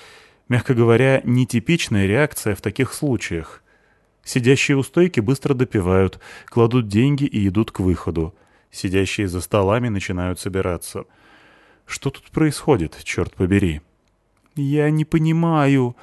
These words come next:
жалобно говорит училка. Глаза ее быстро наполняются слезами.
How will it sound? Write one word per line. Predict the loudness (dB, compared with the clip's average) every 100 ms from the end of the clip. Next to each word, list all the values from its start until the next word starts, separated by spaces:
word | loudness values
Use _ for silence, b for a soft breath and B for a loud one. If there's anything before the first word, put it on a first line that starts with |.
| B B B
жалобно | -4 0 0 0 0
говорит | 0 0 0 -2
училка. | -6 -4 -6 -6 -12 -14 _ b b b
Глаза | 0 2 4 4
ее | 4 2
быстро | 0 -2 -2
наполняются | -2 0 0 0 -2 -2 -6
слезами. | -4 -2 -2 -4 -6